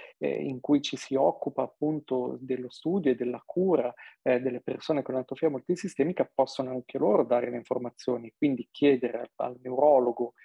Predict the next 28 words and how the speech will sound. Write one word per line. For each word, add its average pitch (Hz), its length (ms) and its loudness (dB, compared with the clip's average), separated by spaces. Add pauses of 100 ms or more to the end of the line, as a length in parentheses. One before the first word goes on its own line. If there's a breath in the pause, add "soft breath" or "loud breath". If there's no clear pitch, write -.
(180 soft breath)
eh, 135 380 -6
di 127 160 -8
quel 120 260 -6
centro, 143 680 2
cercando 123 480 -4
ovviamente 123 540 -6
di 127 100 -20
selezionare 131 640 -2
il 120 100 -6
più - 160 -20
possibile 127 600 -2
centri 139 420 -2
che 123 100 -6
non 113 160 -12
sono 139 400 4 (500 soft breath)
troppo 131 240 0
distanti, 135 640 -2
e 113 80 -8
questo 131 280 -4 (140)
lo 139 140 -2
dico 123 220 -4
per 127 140 -2
esperienza 127 440 -4
personale, 147 500 -4
perché - 220 -12
spesso, 151 480 -4 (240 soft breath)
ad 127 160 -12
esempio, 131 500 -2